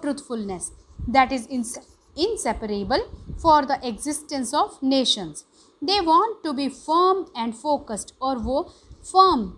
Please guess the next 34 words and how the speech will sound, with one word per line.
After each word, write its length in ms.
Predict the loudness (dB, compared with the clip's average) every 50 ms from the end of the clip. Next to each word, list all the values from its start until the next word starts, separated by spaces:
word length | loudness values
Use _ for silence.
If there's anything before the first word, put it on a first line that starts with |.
| -16 -14 -12
दृढ़ 320 | -8 -4 -2 0 0 0
बने 300 | 0 0 -2 -2 -2 -2
रहना 280 | -4 -4 -4 -6 -6 -6
चाहते 300 | -6 -8 -8 -8 -8 -8
हैं, 60 | -8
strong 500 | -8 -6 0 2 4 4 4 4 2 0
बने 200 | 0 -2 -2 -2
रहना 280 | -4 -4 -4 -6 -6
चाहते 280 | -6 -8 -12 -12 -14 -18
हैं, 80 | -10 -6
and 280 | -4 -4 -4 -2 -2
focused, 500 | -2 -2 0 0 -2 -2 -2 -4 -6 -6
और 220 | -4 -4 -4 0 0
अपने, 480 | 0 0 0 -2 -2 0 0 0 0 -2 -8 -16 -20 -20 _ _ _ _ _ -8 -4
अ, 120 | -2 -2
जो 220 | -2 0 0 0 0
उनके 300 | 0 0 0 0 2 0
लक्ष्य 440 | 2 2 2 2 2 0 0 0 0
हैं 300 | 0 2 0 0 0 -2 -8 -20 _ _ -4
उस 200 | -4 -4 -4 -2
पर 200 | -2 -2 -2 0
केंद्रित 540 | 0 0 2 2 2 2 0 -2 -4 -4
रहना 320 | -6 -6 -4 -2 -2 -4 -4
चाहते 440 | -6 -8 -12 -12 -14 _ -12 -10 -6
हैं। 220 | -4 -4 -4 -4 -6 -12 _ _ _ _ _ _ -10
त-, 140 | -10 -8 -6
वो 220 | -4 0 0 0
चाहते 360 | 0 0 -2 -4 -4 -4 -2 0
हैं 200 | 2 2 2 0
कि 100 | 0 0
वो 100 | 0 0
अपने 260 | 0 0 0 0 2
लक्ष्य 400 | 4 4 2 2 0 -4 -4 -4
से 320 | -2 -2 -4 -4 -4 -6